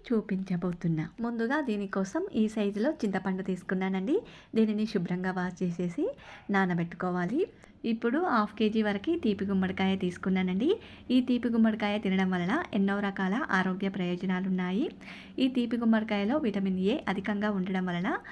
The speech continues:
లంగ్స్‌కి, లివర్‌కి, కిడ్నీస్‌కి, హార్ట్‌కి చాలా ఉపయోగపడుతుందండి. ఇందులో విటమిన్ ఏ అధికంగా ఉండడం వలన ప్రాణాంతకమైన క్యాన్సర్ కూడా రాకుండా నివారించవచ్చండి.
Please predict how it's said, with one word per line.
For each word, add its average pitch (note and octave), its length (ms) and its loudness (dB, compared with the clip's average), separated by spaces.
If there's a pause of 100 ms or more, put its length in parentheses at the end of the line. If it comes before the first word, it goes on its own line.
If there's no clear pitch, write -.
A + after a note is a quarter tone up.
(300)
లంగ్స్‌కి, G#3+ 480 2 (180)
లివర్‌కి, F#3+ 500 2 (360)
కిడ్నీస్‌కి, G3+ 680 0
హార్ట్‌కి G#3+ 580 0 (440)
చాలా G3 400 4 (380)
ఉపయోగపడుతుందండి. F#3 1000 0 (420)
ఇందులో A#3 400 2
విటమిన్ G#3 480 2
ఏ A3+ 200 4
అధికంగా A3+ 480 2
ఉండడం G3+ 360 2
వలన F#3+ 220 4 (120)
ప్రాణాంతకమైన G#3 840 0
క్యాన్సర్ F#3+ 500 -2
కూడా G3 240 0
రాకుండా F3+ 460 0 (480)
నివారించవచ్చండి. F#3 960 2